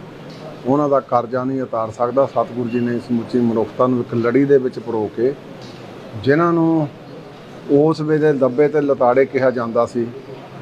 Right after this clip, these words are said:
ਉਹਨਾਂ ਦੀ ਪਵਿੱਤਰ ਗੁਰਬਾਣੀ ਨੂੰ ਅੰਕਿਤ ਕਰਕੇ ਸਤਿਗੁਰਾਂ ਨੇ ਆਪਣੇ ਤੋਂ ਵੱਡਾ ਦਰਜਾ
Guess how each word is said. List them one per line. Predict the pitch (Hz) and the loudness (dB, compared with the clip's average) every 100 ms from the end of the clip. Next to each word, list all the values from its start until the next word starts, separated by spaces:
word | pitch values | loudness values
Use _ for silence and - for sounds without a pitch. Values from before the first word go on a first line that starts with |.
| - - | -18 -4
ਉਹਨਾਂ | 135 160 165 | 2 4 4
ਦੀ | 165 | 0
ਪਵਿੱਤਰ | 147 135 135 - 156 | 0 -2 0 2 2
ਗੁਰਬਾਣੀ | 135 127 123 123 135 143 | 4 2 2 2 2 0
ਨੂੰ | 139 127 123 | 0 0 0
ਅੰਕਿਤ | 123 120 | 0 -2
ਕਰਕੇ | 113 120 - 135 | 0 0 0 -2
ਸਤਿਗੁਰਾਂ | - 113 107 123 127 | 0 -2 -2 -2 0
ਨੇ | 131 117 | 0 0
ਆਪਣੇ | 113 123 120 | 0 -2 -2
ਤੋਂ | 123 | -2
ਵੱਡਾ | 113 107 120 | -2 2 2
ਦਰਜਾ | 117 113 107 | 2 -2 -4